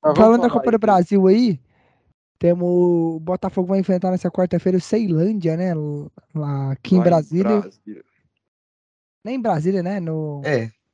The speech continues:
Speaker 2: é no Mané Garrincha, na verdade.
Speaker 1: Vai ser no Mané, acho que vai ser no Mané.
Speaker 3: É,
Speaker 2: É,
Speaker 3: e eu
Speaker 2: no
Speaker 3: vi,
Speaker 2: Mané
Speaker 3: cara, eu
Speaker 2: Garrincha.
Speaker 3: tava vendo que parece que, parece que tem um atacadão, acho que é atacadão dia a dia, um negócio assim. Fizeram uma promoção que você compra um pack de cerveja e você ganha o ingresso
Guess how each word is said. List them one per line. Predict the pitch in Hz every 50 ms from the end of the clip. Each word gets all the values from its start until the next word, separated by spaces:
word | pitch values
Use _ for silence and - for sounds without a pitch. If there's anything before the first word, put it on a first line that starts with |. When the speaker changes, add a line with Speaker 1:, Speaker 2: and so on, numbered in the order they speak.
| _ _ _ _ _
Speaker 2:
é | 240
no | 277 302
Mané | 311 311 320 311
Garrincha, | 294 214 156 196 202 - 190 175
na | 160
verdade. | 156 156 156 156 156
Speaker 1:
Vai | 160 180
ser | 180
no | 190
Mané, | 202 208 202 185 170 170 180 185 175
acho | 156 - -
que | -
vai | 160
ser | 160 - 170
no | 170
Mané. | 185 202 220 - 143 120 104
Speaker 3:
É, | -
Speaker 2:
É, | 190 208 202
Speaker 3:
e |
eu | - 160
Speaker 2:
no | 143
Speaker 3:
vi, | 120 131 165
Speaker 2:
Mané | 170 190 185
Speaker 3:
cara, | - - 175 160
eu | 131
Speaker 2:
Garrincha. | 127
Speaker 3:
tava | - 147 143 127
vendo | 120 139 151 156
que | 143 - 165 165 165 156
parece | - 143 135 135 139 139 -
que, | - 151 147 143 131 117 98 85 85 _ _ _ _ _ _ _ _ _ _ _ _ _ _ _ _ _ _ _ _ _ _
parece | - 107 104 -
que | -
tem | 135
um | 135 131
atacadão, | 120 - - 110 - 117 - - 117 104 90 104 113
acho | 107 -
que | -
é |
atacadão | 95 - 101 - 110 104 104 117
dia | 131 131 143
a | 131
dia, | 110 101 95 90 90
um | 95
negócio | 98 101 120 120 -
assim. | - - - 85 - _ _ _ _ _ _ _ - - - _ _ _ _
Fizeram | _ _ - 123 117 131 135 139
uma | 135
promoção | 143 156 160 160 151 139 - - 160 180 175 131
que | -
você | - 143
compra | 139 - 147 143 143 151
um | 160 139
pack | - 147 139 135 -
de | -
cerveja | - 139 131 117 131 131
e | -
você | -
ganha | 127 127 139 151
o |
ingresso | 160 139 117 113 113 113 - - -